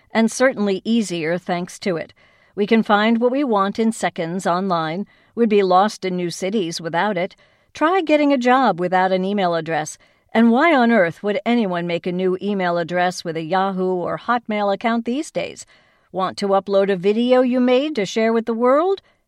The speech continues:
YouTube is where you're bound to get the most views.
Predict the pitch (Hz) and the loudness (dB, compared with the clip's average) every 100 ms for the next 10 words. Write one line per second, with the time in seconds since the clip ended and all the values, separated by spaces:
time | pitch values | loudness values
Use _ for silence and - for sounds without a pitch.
0 | _ 156 185 - 254 240 240 226 233 254 | _ -8 -8 -4 -4 -2 -2 0 0 2
1 | 262 262 208 202 233 247 247 254 247 254 | 0 -2 0 0 0 -2 -2 -2 -2 -2
2 | - 233 285 208 208 | -4 -4 -2 -2 -4